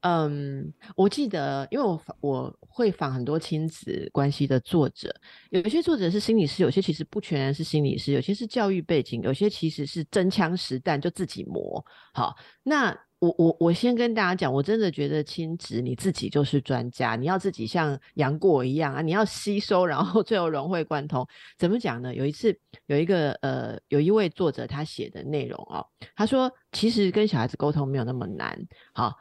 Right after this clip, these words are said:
小孩子在欢在闹的时候，你就是一直操作一个原则，就是问他说，“你要 A 还是要 B？”好，好，好，例如说，好，好，例如说，嗯，你的小孩现在突然大哭大闹说，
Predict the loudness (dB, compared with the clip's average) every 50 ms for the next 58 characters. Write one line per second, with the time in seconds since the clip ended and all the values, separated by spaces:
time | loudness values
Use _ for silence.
0 | _ _ -2 0 2 2 2 0 0 0 2 2 4 4 4 4 4 2 0 0
1 | 0 2 2 2 0 0 -2 -4 -4 -4 -2 0 0 0 -2 -4 _ _ -4 0
2 | 2 2 2 0 -4 -4 -4 -6 -6 -10 -10 -6 -2 0 2 2 2 2 2 2
3 | 2 0 -2 -4 -4 -4 -4 -4 -6 -8 -8 -4 -2 0 0 0 -2 _ _ _
4 | -20 -6 0 0 0 2 4 4 4 4 4 4 2 4 4 4 2 2 2 2
5 | 4 4 4 2 0 -2 _ -6 -2 0 0 2 2 2 2 4 4 4 4 2
6 | -2 -4 -6 -6 -6 -8 -4 -2 -2 -2 -2 -4 _ -12 -10 -10 -8 -10 -12 -12
7 | -14 _ _ _ _ _ _ _ -6 -6 -6 -6 -6 _ _ -4 -4 -4 -4 -4
8 | -2 -2 -2 0 2 2 2 2 2 2 2 2 2 2 2 2 0 0 -2 _
9 | _ _ -6 -4 0 2 2 2 2 2 2 0 0 0 -2 -6 _ _ _ _
10 | _ -12 -10 -10 -8 -8 -10 -10 -12 -14 _ _ _ _ _ _ _ _ _ _
11 | _ _ 0 0 2 2 2 0 0 0 0 0 0 0 2 2 0 2 2 2
12 | 2 2 2 0 -2 _ _ _ _ _ _ _ _ _ 0 2 2 2 0 0
13 | -2 -2 -2 -2 -2 -4 -2 -2 -2 -2 -2 -2 -4 -4 -4 -2 0 2 2 2
14 | 0 -2